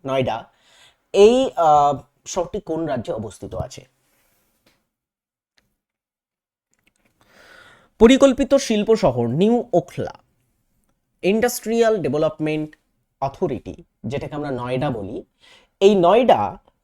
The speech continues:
কোন শহরে, কোন রাজ্যে অবস্থিত? অ্যান্সার হচ্ছে উত্তরপ্রদেশ রাজ্যে গৌতম বুদ্ধ নগর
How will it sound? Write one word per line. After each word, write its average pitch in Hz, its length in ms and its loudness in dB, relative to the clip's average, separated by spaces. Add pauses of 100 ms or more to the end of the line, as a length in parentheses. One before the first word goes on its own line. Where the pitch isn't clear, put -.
(200)
কোন 240 300 6
শহরে, 180 400 0 (420)
কোন 254 320 4
রাজ্যে 147 400 2
অবস্থিত? 156 440 0
অ্যান্সার 135 540 -8
হচ্ছে 143 220 -8
উত্তরপ্রদেশ 151 720 -4
রাজ্যে 120 260 -4
গৌতম 131 440 -6
বুদ্ধ 147 260 -8
নগর 123 360 -4